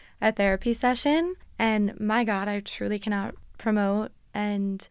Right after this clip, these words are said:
recommend therapy enough. When you find the right therapist, it's one of the most supportive, safe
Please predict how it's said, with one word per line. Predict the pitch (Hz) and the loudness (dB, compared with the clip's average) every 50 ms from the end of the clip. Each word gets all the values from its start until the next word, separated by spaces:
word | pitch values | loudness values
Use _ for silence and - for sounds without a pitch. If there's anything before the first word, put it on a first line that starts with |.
| _ | _
recommend | - 220 220 208 202 208 220 214 202 196 196 196 202 202 | -2 0 2 2 2 2 0 2 2 2 0 0 -2 -2
therapy | - 190 190 190 196 - - 214 | -2 -4 -4 -4 -6 -6 -4 -4
enough. | 208 202 202 196 190 202 226 269 262 - - - - - - - - - - - | -2 0 0 0 0 0 -2 -2 -4 -8 -16 -20 -20 -20 -20 -20 -20 -20 -10 -4
When | 214 220 214 214 220 220 214 | 0 2 4 4 4 4 4
you | 214 214 202 | 2 2 0
find | 208 208 202 202 208 208 214 | 0 0 0 2 2 2 2
the | 214 | 0
right | 196 196 180 190 - - - | 0 -2 -2 -4 -6 -6 -4
therapist, | - 190 190 190 196 - 226 226 233 247 240 - - - - - - - - - - - - - - - - - - - - - - | -2 0 0 0 0 0 0 0 0 0 -2 -4 -8 -10 -12 -12 -12 -16 -20 -20 -20 -20 -20 -20 -20 -20 -20 -20 -20 -20 -10 -2 0
it's | 226 214 208 214 - - - - - - _ | 0 0 0 0 -4 -4 -4 -4 -6 -10 _
one | - 220 202 214 214 208 208 | -6 -2 0 2 2 2 2
of | 208 202 190 | 0 -2 -2
the | - 202 | -2 0
most | 202 196 190 190 190 190 - - - | 0 0 0 -2 -4 -6 -8 -8 -8
supportive, | - 214 202 - - - - 196 185 190 190 196 202 202 202 196 - - - - - _ | -6 -6 -8 -8 -8 -4 -2 0 0 2 2 0 0 0 -2 -6 -10 -14 -20 -20 -20 _
safe | - - - - - 208 196 190 202 - - - - - | -8 -4 -4 -2 0 0 0 0 -2 -4 -8 -18 -20 -20